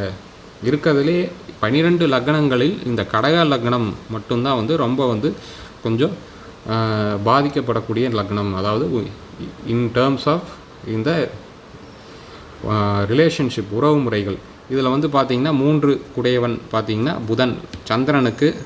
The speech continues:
மூன்றாம் பாவாதிபதி, ஒண்ணு, ரெண்டு, மூணு, கன்னி புதன், அவரே விரையாதிபதியாகவும் வருவார். அப்போ புதன் ஆகாது, இளைய சகோதர ஸ்தானம். அடுத்ததா பாத்தீங்கன்னா, சுக்கிரன் பதினொன்றாம் இடம், பாதக ஸ்தானம்.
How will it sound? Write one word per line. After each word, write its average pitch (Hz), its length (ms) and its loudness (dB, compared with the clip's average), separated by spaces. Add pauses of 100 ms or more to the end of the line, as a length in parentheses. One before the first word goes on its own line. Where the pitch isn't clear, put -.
(120)
மூன்றாம் 135 500 2
பாவாதிபதி, 110 520 2 (100)
ஒண்ணு, 127 200 0
ரெண்டு, 120 300 2
மூணு, 113 360 0
கன்னி 120 340 2
புதன், 120 340 0 (760)
அவரே 131 280 4
விரையாதிபதியாகவும் 127 760 2
வருவார். 101 320 0
அப்போ 101 180 -2
புதன் 117 420 0 (1160)
ஆகாது, 101 500 0 (640)
இளைய 117 260 4
சகோதர 110 440 0
ஸ்தானம். 101 400 -2
அடுத்ததா 143 500 2
பாத்தீங்கன்னா, 117 400 0
சுக்கிரன் - 680 0 (200)
பதினொன்றாம் 139 580 4
இடம், 120 240 0 (120)
பாதக 127 400 2
ஸ்தானம். 113 500 -2